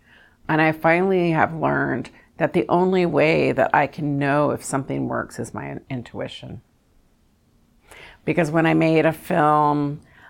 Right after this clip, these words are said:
about a woman who went from being a housewife to an international adult film star, I did a, we had a lot of investors and we did a lot of test, testing with audiences.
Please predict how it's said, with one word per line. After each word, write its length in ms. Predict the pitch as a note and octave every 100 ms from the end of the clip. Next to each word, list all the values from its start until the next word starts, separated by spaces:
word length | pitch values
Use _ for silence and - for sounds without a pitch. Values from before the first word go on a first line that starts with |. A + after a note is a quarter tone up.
| _ -
about 1000 | D3+ - D#3 D3+ D3+ C#3+ C#3+ - - -
a 140 | D3
woman 340 | D3 D3+ D3 C#3+
who 120 | D3
went 200 | C#3+ C3+
from 140 | D3+
being 160 | D3 C#3
a 60 | B2+
housewife 960 | B2+ D3 C#3+ - B2+ C3+ - F2 - -
to 840 | - - B2 - - - - -
an 120 | -
international 880 | - C3+ C3+ C3+ B2+ C3 - - C3+
adult 320 | C3 C3 - -
film 300 | F3+ F#3+ F#3+
star, 720 | - - C3+ B2+ A#2+ A2+ A#2+ _ _ _ _ _ - _ _
I 300 | A2 D#3 D3
did 240 | D3 D#3 D#3
a, 260 | C3+ C#3
we 140 | - D#3
had 340 | D#3 C#3 - -
a 160 | D3+ - -
lot 220 | C#3+ C#3+
of 120 | D3+
investors 580 | D3+ D3+ C3 - D3 D#3
and 120 | C3+
we 80 | C#3+
did 180 | C#3 C3
a 60 |
lot 220 | - C3+
of 140 | C3 -
test, 460 | - - - - _ -
testing 480 | - - - A2+
with 140 | D#3 - -
audiences. 880 | F#2+ D#2+ - - - - - -